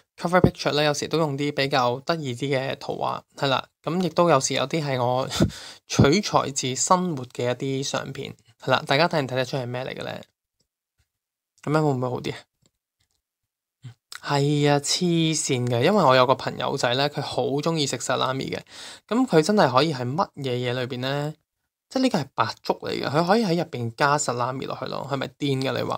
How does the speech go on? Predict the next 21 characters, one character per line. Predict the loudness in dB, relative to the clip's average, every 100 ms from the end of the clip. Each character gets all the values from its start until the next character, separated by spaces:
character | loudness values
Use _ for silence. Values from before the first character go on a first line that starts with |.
| -2
OK， | 0 2
<laughs> | 0 -2 _ _ -6
係 | -6 -6 -4 2
冇 | 4
搞 | 4 4
笑 | 0
啊！ | 0
好 | 4
啦， | 4 4
噉， | 0
誒， | 0 2 0 -2 -8 -16 -20 -18 -18 -20 _ _ _ -6
天 | 2 4
秤 | 4 0 0
座 | 4 6 6
喺， | 4 2 2 2
誒， | 0 0 0 0
農 | -2 -4
曆 | 0
三 | 2 2 0
月 | -6 _
嘅 | -2 -2 -2 -2 -4 -6 -6 -8